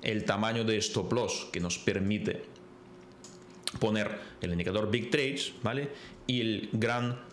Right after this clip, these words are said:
ah, potencial de desarrollo de profit que podemos alcanzar haciendo esta entrada. Bueno,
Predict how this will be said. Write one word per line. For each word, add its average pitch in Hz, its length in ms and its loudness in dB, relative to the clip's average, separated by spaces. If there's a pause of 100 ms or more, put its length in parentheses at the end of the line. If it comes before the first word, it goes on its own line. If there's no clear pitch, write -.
(200)
ah, 98 340 -2
potencial 113 760 4
de 104 100 2
desarrollo 104 640 2
de 98 120 2
profit 113 460 0 (320)
que 101 140 0
podemos 101 420 2
alcanzar 104 680 0 (260)
haciendo 90 340 2
esta - 180 -2
entrada. - 380 -4 (800)
Bueno, 147 380 6